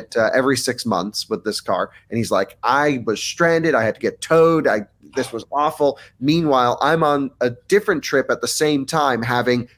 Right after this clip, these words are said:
the best experience I've ever had with the charging network. So a lot of it depends on the route. A lot of it depends on some planning. Um,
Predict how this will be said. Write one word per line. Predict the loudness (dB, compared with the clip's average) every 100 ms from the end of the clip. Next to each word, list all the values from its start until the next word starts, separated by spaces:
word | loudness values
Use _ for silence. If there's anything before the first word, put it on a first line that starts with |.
| _
the | -2 -2
best | 2 0 0 -6 -6
experience | -6 -6 -2 -2 -2 -2
I've | -2 -2
ever | 0 0
had | 0 -2 -2
with | -6 -4
the |
charging | -2 0 -2 -4 -10 -8
network. | -6 -4 -6 -6
So | -2 -2 -2 -8
a | -2
lot | 2 2 2
of | 0
it | -4
depends | -4 -4 -2
on | -2
the | -2
route. | -2 0 -2 -2
A | -2
lot | 0 0
of | -2
it | -4
depends | -4 -4 -2
on | -4 -4
some | -8 -8
planning. | -4 0 0 0 -4 -8 -20 -6
Um, | -2 0 0 -2 -6